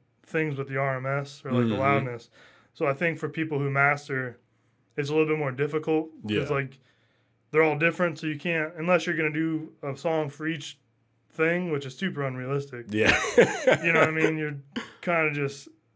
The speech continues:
Speaker 1: out of luck.
Speaker 2: Yeah, yeah.
Speaker 1: So I don't do mastering as much as I mix. So, I
Speaker 2: Mm-hmm.
Speaker 1: mean, that's, I don't know as much about that,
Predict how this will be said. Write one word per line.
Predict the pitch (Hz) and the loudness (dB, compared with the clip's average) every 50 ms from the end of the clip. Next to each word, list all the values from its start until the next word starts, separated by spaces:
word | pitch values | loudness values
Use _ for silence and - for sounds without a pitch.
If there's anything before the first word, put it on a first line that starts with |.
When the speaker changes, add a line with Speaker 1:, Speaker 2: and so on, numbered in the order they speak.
| _ - - - - - - | _ -20 -20 -20 -20 -20 -8
Speaker 1:
out | - 143 143 | -4 -4 -2
of | 135 131 | -2 0
luck. | 139 156 156 147 135 - - - | 0 2 2 2 0 -2 -6 0
Speaker 2:
Yeah, | 110 117 131 120 90 85 | 4 6 6 6 6 4
yeah. | 101 107 95 82 78 - _ | 0 0 0 -2 -6 -14 _
Speaker 1:
So | _ - 151 139 135 127 127 - - - - _ _ _ _ | _ -6 -4 -4 -4 -4 -6 -10 -14 -20 -20 _ _ _ _
I | 151 170 | 4 4
don't | 196 196 196 185 180 175 | 6 4 2 0 -4 -2
do | 160 185 180 | -2 0 2
mastering | 170 160 156 160 160 156 - 185 170 156 | 4 4 4 4 4 2 0 -2 -2 -2
as | 147 139 | -2 0
much | 156 156 151 | -2 -2 0
as | 147 151 | 0 0
I | 143 135 | -2 -2
mix. | 135 135 139 151 165 165 - - - _ _ _ _ | -2 -2 -2 -2 -4 -4 -10 -16 -20 _ _ _ _
So, | 117 | -2
I | 117 113 131 156 | 0 0 2 0
Speaker 2:
Mm-hmm. | 143 147 | 0 0
Speaker 1:
mean, | 151 147 | -2 -2
that's, | 151 151 147 143 - - _ _ _ - - _ - - | -2 -4 -4 -4 -8 -16 _ _ _ -20 -20 _ -2 2
I | 160 156 | 4 4
don't | 165 | 4
know | 165 160 156 | 4 2 2
as | 147 131 | 0 0
much | 131 156 160 156 160 | 0 0 0 0 2
about | 175 165 165 165 160 160 | 2 2 2 2 2 0
that, | 190 180 180 185 202 196 | -2 -2 -2 -4 -6 -10